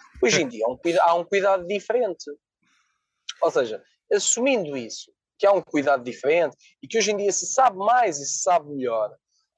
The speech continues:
opá, não, não me venham culpabilizar por eu, há vinte anos atrás, ser burro. Porque eu estava na altura de ser burro. Estás a ver? Por isso é tipo, "Aí, mas antes andava na escola e fazia merda."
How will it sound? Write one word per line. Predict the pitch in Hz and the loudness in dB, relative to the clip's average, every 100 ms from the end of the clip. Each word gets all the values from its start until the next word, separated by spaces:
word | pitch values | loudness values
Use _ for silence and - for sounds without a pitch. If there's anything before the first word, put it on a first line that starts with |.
| _ | _
opá, | - - 123 | -4 0 -2
não, | 131 160 165 | -2 -4 -2
não | 170 | -4
me | 170 | -4
venham | 139 127 120 | -4 -6 -8
culpabilizar | 131 120 127 113 120 110 117 110 104 - _ - - _ | -14 -8 -8 -8 -16 -6 -2 0 -2 -10 _ -20 -20 _
por | 156 160 | -2 2
eu, | 180 156 117 101 _ _ - | 2 2 0 -10 _ _ -6
há | 131 123 123 | -2 0 0
vinte | 120 151 170 160 - 131 | -2 -6 -10 -10 -10 -8
anos | 127 113 | -6 -4
atrás, | 123 131 143 - | -2 0 0 0
ser | 226 214 | -2 -4
burro. | 220 247 226 - _ _ _ _ | -4 -4 -6 -16 _ _ _ _
Porque | - | -6
eu | |
estava | 156 233 247 196 | 0 2 2 0
na | 143 | 0
altura | 131 - 120 110 | -2 -4 -12 -12
de | |
ser | - 107 | -14 -14
burro. | - _ _ _ _ _ _ _ _ _ _ _ _ _ _ | -16 _ _ _ _ _ _ _ _ _ _ _ _ _ _
Estás | 113 104 | -6 -4
a | 107 | -2
ver? | 127 | -2
Por | 139 135 | -2 -6
isso | 135 | -2
é | 156 | -2
tipo, | 170 170 | -2 -2
"Aí, | 262 262 240 - - _ | 2 2 2 -2 -20 _
mas | 226 220 | -2 0
antes | 262 269 254 208 233 | 2 0 -2 -6 -4
andava | 226 233 | 0 0
na | 233 | 0
escola | 214 247 247 240 | -2 0 2 0
e | |
fazia | 226 208 220 208 | -4 -4 -2 0
merda." | 185 151 127 | 2 2 -2